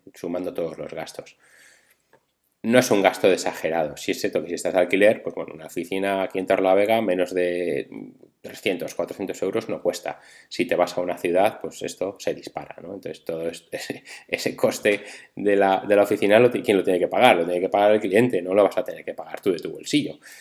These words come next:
Lo tendrás que pagar el cliente. Este, este tema de, de, de la oficina sí queda muy bien delante de los clientes, pero tiene ese problema que tienes muchos gastos. Como a nivel local el, el negocio nuestro está bien posicionado,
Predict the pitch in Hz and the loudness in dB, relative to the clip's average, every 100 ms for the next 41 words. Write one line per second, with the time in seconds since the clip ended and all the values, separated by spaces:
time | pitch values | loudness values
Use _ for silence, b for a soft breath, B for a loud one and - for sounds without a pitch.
0 | B B 92 82 85 90 - 98 104 104 | B B -12 -8 -8 -4 -2 2 2 2
1 | 87 87 87 85 - b b b _ _ | 0 -4 -4 -6 -12 b b b _ _
2 | _ 127 117 151 147 143 156 147 147 139 | _ -4 2 4 4 2 0 2 2 4
3 | 135 127 123 107 104 110 - 123 107 101 | 4 2 0 2 2 2 0 2 2 2
4 | - 95 92 98 101 101 104 104 113 - | 2 2 4 2 2 0 0 0 0 0
5 | 139 151 196 - 104 - _ _ - 120 | -4 -2 -4 -4 -6 -8 _ _ -2 0
6 | 90 - - 76 82 87 95 92 85 85 | 0 -4 -8 -10 -12 -12 -12 -10 -8 -10
7 | - 98 - 78 78 - - - b b | -12 -12 -10 -12 -12 -12 -16 -16 b b
8 | b b _ - 113 110 120 151 151 156 | b b _ 2 4 6 6 6 8 8
9 | 147 143 120 123 120 120 117 110 - 107 | 6 0 -2 -2 0 -2 -2 -4 -4 -2
10 | 107 127 120 131 101 - 98 104 110 117 | -2 0 -2 -2 -4 -4 -4 -2 -4 -6
11 | 113 110 123 110 107 - | -6 -4 0 0 0 -4